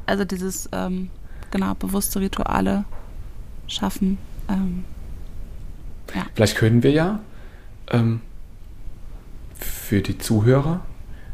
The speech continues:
Speaker 2: gucken, also andersrum, nochmal.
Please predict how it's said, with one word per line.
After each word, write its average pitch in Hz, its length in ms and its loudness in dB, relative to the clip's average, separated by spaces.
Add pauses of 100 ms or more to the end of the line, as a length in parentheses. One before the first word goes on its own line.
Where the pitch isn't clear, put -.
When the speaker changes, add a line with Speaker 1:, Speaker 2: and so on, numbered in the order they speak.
(560)
Speaker 2:
gucken, 196 460 2
also 110 300 2 (1160)
andersrum, - 420 0 (160)
nochmal. 170 420 6